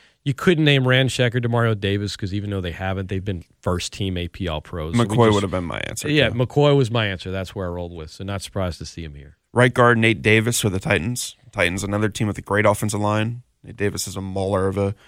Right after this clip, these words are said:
Speaker 2: uh, of the right guard position. And right tackle Tristan Wirfs for the Buccaneers.
Speaker 1: Bad, but he gets, he gets nasty.
Speaker 2: He does.
Speaker 1: Yeah, I think
Speaker 2: What do you think?
Speaker 1: I think it's a, it tells you that some really good players. I mean,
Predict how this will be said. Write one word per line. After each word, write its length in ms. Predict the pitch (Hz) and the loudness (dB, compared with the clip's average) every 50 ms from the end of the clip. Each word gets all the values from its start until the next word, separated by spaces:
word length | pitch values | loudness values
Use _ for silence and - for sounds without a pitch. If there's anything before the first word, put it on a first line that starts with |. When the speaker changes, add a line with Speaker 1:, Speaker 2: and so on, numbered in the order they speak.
| _ _ _ _ _ _ _ _ - | _ _ _ _ _ _ _ _ -6
Speaker 2:
uh, 300 | - 101 98 98 98 101 117 - - _ - | 0 2 2 2 2 0 -2 -6 -12 _ -10
of 80 | 101 87 _ - - 117 107 - _ - | -10 -10 _ -6 -6 -6 -6 -8 _ -12
the 100 | 110 101 | -6 0
right 180 | 95 98 98 98 | 2 2 2 4
guard 180 | - 101 101 - | 4 2 2 2
position. 480 | 95 90 101 104 - 107 104 117 113 _ _ _ _ _ _ _ _ _ _ _ _ _ - | -2 -4 -4 -6 -4 -6 -6 -6 -8 _ _ _ _ _ _ _ _ _ _ _ _ _ 0
And 240 | 113 117 113 107 104 | 2 2 2 2 4
right 180 | 104 110 123 - | 2 2 2 2
tackle 380 | - 117 110 107 - 120 110 | 2 2 2 2 2 0 -2
Tristan 420 | 107 - - 120 110 - - 107 101 | -2 -2 -4 -4 -4 -2 -2 -2 2
Wirfs 460 | 104 104 98 85 - - - - - - - - _ _ _ - | 2 2 2 2 -2 -6 -8 -10 -10 -12 -18 -20 _ _ _ -8
for 100 | - 131 | -6 -4
the 80 | 104 | -2
Buccaneers. 600 | 95 95 95 - 87 82 78 76 76 - - - - | -2 -2 -2 -2 -6 -6 -6 -8 -8 -8 -12 -10 -6
Speaker 1:
Bad, 220 | - 78 80 85 | -4 -4 -4 -4
but 80 | 80 87 | -4 -6
he 120 | 90 95 95 | -8 -8 -6
gets, 220 | 98 98 87 - - | -6 -6 -6 -6 -6
he 80 | 98 98 | -4 -4
gets 160 | 98 87 - | -4 -4 -6
nasty. 520 | 85 80 80 82 78 - - 67 65 - _ | -8 -10 -10 -10 -12 -12 -14 -18 -20 -20 _
Speaker 2:
He 160 | _ - 113 120 | _ -2 0 0
does. 600 | 113 113 104 101 92 76 60 52 - - - - _ _ _ _ _ _ _ _ _ _ _ _ _ _ | 4 4 6 6 4 4 0 -2 -6 -8 -8 -10 _ _ _ _ _ _ _ _ _ _ _ _ _ _
Speaker 1:
Yeah, 260 | - 233 277 285 262 202 | -2 0 2 4 4 6
I 120 | 190 190 | 4 4
think 300 | - - 285 226 - - - | 2 2 -2 -2 -2 -2 0
Speaker 2:
What 80 | 135 | 2
do 80 | 143 151 | 4 4
you 60 | 151 | 6
think? 220 | 151 147 107 - _ _ - | 4 4 2 0 _ _ 0
Speaker 1:
I 100 | 180 165 | 0 2
think 240 | 143 185 196 - - | 2 2 0 2 0
it's 220 | 165 135 - - | -2 -2 2 2
a, 320 | 135 127 120 117 113 104 113 | 4 4 4 4 2 0 -2
it 140 | 107 - | -4 -4
tells 280 | - - 139 135 139 117 | 0 2 4 4 4 4
you 160 | 117 117 107 | 4 2 2
that 200 | 101 104 101 95 _ _ _ _ _ _ _ _ _ _ _ _ _ _ _ _ _ | 2 0 -4 -4 _ _ _ _ _ _ _ _ _ _ _ _ _ _ _ _ _
some 220 | _ - 101 101 | _ -8 -4 0
really 180 | 110 110 107 101 | 2 2 2 2
good 180 | 92 101 87 - | 0 -2 -4 -4
players. 480 | - 87 104 135 - - - - - | -6 -6 -4 -6 -6 -8 -10 -12 -8
I 60 | 92 | -6
mean, 340 | 98 104 104 98 95 92 95 | -2 -2 0 0 -2 -4 -8